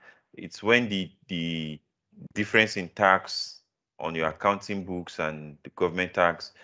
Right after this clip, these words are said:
falls on an asset side for you. So this one,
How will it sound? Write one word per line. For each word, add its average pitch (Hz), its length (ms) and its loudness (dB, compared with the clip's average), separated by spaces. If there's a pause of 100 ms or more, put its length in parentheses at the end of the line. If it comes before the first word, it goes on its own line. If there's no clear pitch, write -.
(200)
falls 92 400 4
on 78 120 0
an 76 160 0
asset 92 360 0
side 87 360 2
for 76 240 -6
you. 101 400 -4 (280)
So 98 200 0
this 120 260 0
one, 110 380 4